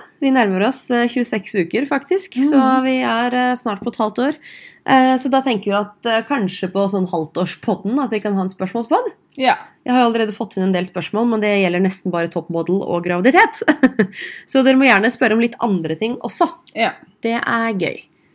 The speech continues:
Speaker 2: Og jeg så har jo litt spørsmål, men det er mye om leilighet, på grunn av, eh, leilighetskontoen min.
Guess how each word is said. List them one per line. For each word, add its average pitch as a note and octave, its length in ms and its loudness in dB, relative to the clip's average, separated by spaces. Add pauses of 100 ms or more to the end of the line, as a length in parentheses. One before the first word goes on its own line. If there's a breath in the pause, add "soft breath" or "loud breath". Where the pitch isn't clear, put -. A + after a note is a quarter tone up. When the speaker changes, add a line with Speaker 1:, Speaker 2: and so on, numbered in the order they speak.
(260 soft breath)
Speaker 2:
Og G#3+ 160 -4
jeg G3+ 140 0
så G#3 100 0
har F3+ 80 6
jo E3+ 80 2
litt F3+ 80 -6
spørsmål, G#3 400 -4
men A3 80 0
det G3+ 80 0
er G3+ 60 0
mye G#3 180 0
om G#3+ 80 0
leilighet, A#3 800 0
på G#3 80 -4
grunn G#3 200 0
av, F#3 280 2
eh, F#3+ 160 0
leilighetskontoen G3+ 1500 0
min. G3 220 0